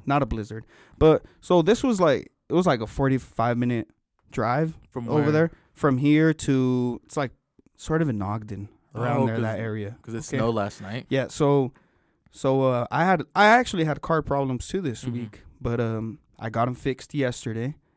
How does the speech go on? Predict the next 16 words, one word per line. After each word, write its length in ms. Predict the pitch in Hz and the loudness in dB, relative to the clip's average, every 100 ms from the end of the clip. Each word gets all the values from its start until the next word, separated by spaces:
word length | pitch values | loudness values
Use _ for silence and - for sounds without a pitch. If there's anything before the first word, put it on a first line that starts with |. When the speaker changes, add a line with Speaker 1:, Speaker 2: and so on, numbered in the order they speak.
| _ | _
Speaker 1:
and 440 | - 117 117 123 127 | -6 -4 -2 -4 -6
that's 200 | 107 - | -10 -6
why 80 | 120 | -8
I 20 | |
said, 220 | 120 143 | -6 -6
"Let, 140 | 123 131 - | -4 -6 -4
let 120 | 165 | -4
me 60 | 185 | -2
take 200 | 202 190 | -4 -4
my 120 | 196 | -4
whip, 240 | 190 208 | 0 0
see 180 | 208 196 | -2 -2
how 160 | 208 202 | 2 2
it's 120 | 202 | 2
doing." 460 | 208 294 302 160 123 | 2 4 4 2 -2
Speaker 2:
Yeah. 220 | 110 107 | -6 -6